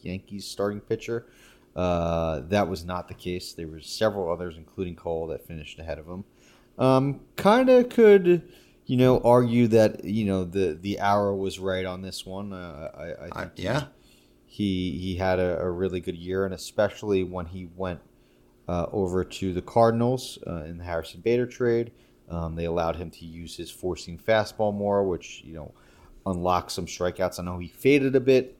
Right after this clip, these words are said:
Speaker 1: towards the end, um, with the Cardinals, and I think,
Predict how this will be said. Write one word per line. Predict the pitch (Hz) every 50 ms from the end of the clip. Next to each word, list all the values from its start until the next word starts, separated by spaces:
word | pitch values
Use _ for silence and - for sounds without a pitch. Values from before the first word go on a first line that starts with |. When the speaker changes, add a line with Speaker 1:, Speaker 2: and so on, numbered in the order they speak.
| _ -
Speaker 1:
towards | - 123 117 113 104 107
the | 107 104 -
end, | - 98 107 110 117 117 117 120 117 - _ _ _ _ _ _ _ _ -
um, | 92 95 95 98 98 98 98 101 101 98 101 101 - - _ _ _
with | 110 110 110
the | - 110
Cardinals, | - - 113 107 107 107 113 113 117 123 123 -
and | 87 82
I | 82
think, | 80 - - 143 - -